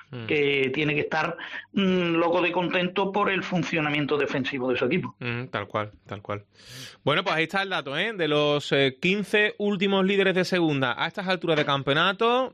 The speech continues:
Speaker 1: eh, en la jornada nueve, trece acabaron entre los seis primeros y de esos trece,
Speaker 2: Ahí va.
Speaker 1: nueve, ¿no? ¿Has dicho nueve, no? ¿Nueve?
Speaker 2: Ahí va, nueve, nueve.
Speaker 1: Nueve
Speaker 2: Nueve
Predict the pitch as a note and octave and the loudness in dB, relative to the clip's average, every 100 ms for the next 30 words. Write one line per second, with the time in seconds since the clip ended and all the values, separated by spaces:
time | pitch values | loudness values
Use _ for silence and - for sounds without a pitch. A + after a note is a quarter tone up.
0 | - B2+ B2 A#2 A2+ A2 A2 A2 A2 A2 | -4 2 4 4 4 4 2 2 0 0
1 | B2+ D3+ C3 C#3+ F3+ G#3+ B3+ - - _ | -2 0 -2 0 2 2 0 -2 -20 _
2 | F#3 G3+ - D3 C#3+ E3 F3 D3 C#3+ C3+ | 0 0 0 -2 0 0 0 -2 -6 -4
3 | B2+ - F#3 F#3 D3 D3 G#3 A#3+ B3 - | -2 0 0 2 2 2 4 2 0 -4
4 | E3+ A3+ B3 - - - _ _ - B2 | -2 0 -2 -10 -20 -20 _ _ -4 0
5 | D#3+ D#3+ D3+ F#3 F3+ A3+ C#3 C#3 D3+ E3 | 2 0 -2 0 2 0 0 -2 2 4
6 | F#3+ A3+ B3 D#4+ - D3+ A#3+ F#3+ G#3 - | 4 4 2 -2 -4 -2 0 0 -2 -2
7 | E3 G3+ A#3 F#3+ C4 C#3 E3+ B3 F4 - | 0 2 2 0 0 2 2 2 0 -12
8 | - - - - D3 E3+ E3 G#3 E3+ A3 | -20 -20 -20 -8 -4 0 2 2 4 2
9 | F3+ E3+ D3 E3+ F#3+ A3 A#3 F#3+ G3+ | 4 4 4 2 2 2 2 2 2